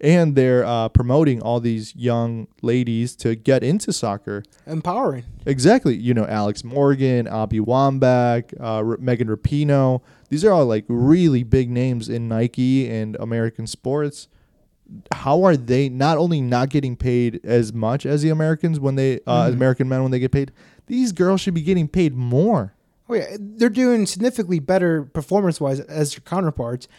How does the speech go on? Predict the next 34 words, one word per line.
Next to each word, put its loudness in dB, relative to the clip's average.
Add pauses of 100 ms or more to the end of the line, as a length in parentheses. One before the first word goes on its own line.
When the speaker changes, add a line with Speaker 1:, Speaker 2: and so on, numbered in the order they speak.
(200)
Speaker 2:
And 2
like, -4
like -4
we're -2
s-, -8
like -8
you -4
were 0
just -6
saying 0
about -4
the -8
merchandise -4
and -6
all -6
this -8
stuff -8
with -12
the -16 (300)
Puma, 4
the -4
Nike, -4
and -10
the -8
ad -6
revenue, -4 (380)
that -4
it's -6
almost 0
ridiculous -2
that -8
they're -4
not -2
even -6